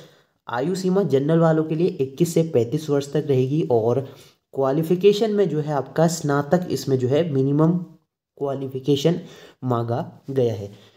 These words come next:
इसके साथ ही जो है टाइपिंग टेस्ट भी रहेगी। तो टाइपिंग टेस्ट क्या रहती है, हिंदी टंकन कंप्यूटर में प्रति मिनट पच्चीस शब्दों की गति सही जो है होना चाहिए। इंग्लिश में भी जो है इसमें रहती है, तो जो कि तीस word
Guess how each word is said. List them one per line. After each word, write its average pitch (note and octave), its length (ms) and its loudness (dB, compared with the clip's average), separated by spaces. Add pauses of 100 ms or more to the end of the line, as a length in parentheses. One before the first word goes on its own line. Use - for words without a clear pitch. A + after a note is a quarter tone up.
(140)
इसके D3+ 180 -2
साथ E3+ 300 2
ही G#3 80 4
जो F3+ 100 4
है F#3+ 100 6
टाइपिंग E3 440 2
टेस्ट D#3 220 2
भी D#3 120 0
रहेगी। D#3 400 -2 (300)
तो D3+ 60 -4
टाइपिंग D3+ 400 0
टेस्ट F3 240 0
क्या E3 200 2
रहती E3 320 2
है, F3 60 2
हिंदी D3 360 -2
टंकन D#3 380 0
कंप्यूटर D3 500 -4
में E3 260 -2 (320)
प्रति D#3 320 0
मिनट D#3+ 460 2
पच्चीस F#3+ 440 2
शब्दों D#3+ 320 2
की E3 140 2
गति C3+ 300 0
सही C3 380 -6 (680)
जो C3 120 2
है D3 120 0
होना A#2+ 340 -4 (140)
चाहिए। G#2+ 280 0
इंग्लिश D3+ 400 4
में D#3+ 120 6
भी E3+ 100 4
जो E3 120 4
है D#3+ 60 8
इसमें D#3 220 2
रहती A#2+ 340 2
है, E3 180 2 (360)
तो D3 60 -6
जो C#3+ 200 0
कि G#3+ 400 -8
तीस G3 280 -2
word D3+ 240 2